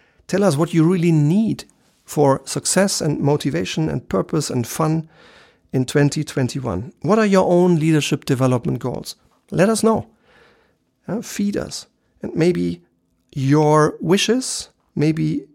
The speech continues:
your biggest questions, your leadership goals become parts of our new services, new product offerings, or become a title of a future Lightwolf podcast.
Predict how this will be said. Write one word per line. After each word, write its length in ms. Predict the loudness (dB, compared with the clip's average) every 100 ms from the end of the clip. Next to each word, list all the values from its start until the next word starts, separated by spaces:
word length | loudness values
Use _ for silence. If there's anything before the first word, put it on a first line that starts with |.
| -8
your 220 | -2 0
biggest 440 | 0 -2 -2 -4
questions, 640 | -6 -6 -4 0 0 0 -2
your 280 | 0 2 4
leadership 460 | 2 2 0 -2 -2
goals 440 | 0 2 0 -6 _ -20 -20 -20 _ -6
become 460 | -4 2 2 4
parts 400 | 2 2 0 0
of 180 | -2 -2
our 420 | 2 4 4 4 0 0
new 320 | 4 6 4
services, 600 | 2 0 0 -2 -4 -2
new 140 | -2 -2
product 340 | 0 0 0
offerings, 440 | -2 -2 -2 -2 -4
or 360 | -4 0 0
become 420 | 0 0 2 2 2
a 140 | -2
title 380 | 0 -2 0 0
of 120 | 2
a 80 | 2
future 480 | 0 -6 -4 -6 -8 _ _ _
Lightwolf 600 | -4 -2 -4 -4 -4 -6 -10
podcast. 580 | -14 -14 -18 -20 -20